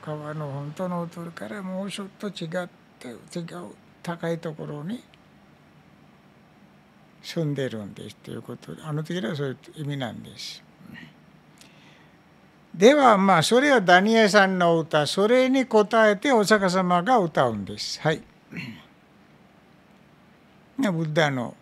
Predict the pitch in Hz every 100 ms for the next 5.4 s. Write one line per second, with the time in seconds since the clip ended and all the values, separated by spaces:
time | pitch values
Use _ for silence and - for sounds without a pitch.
0 | _ - - - 113 98 95 - _ _
1 | _ _ _ _ _ _ _ _ _ _
2 | _ - - - - 170 - - 285 285
3 | 262 226 220 220 285 196 170 175 254 285
4 | 277 - 247 233 226 226 208 202 185 165
5 | 123 - 110 -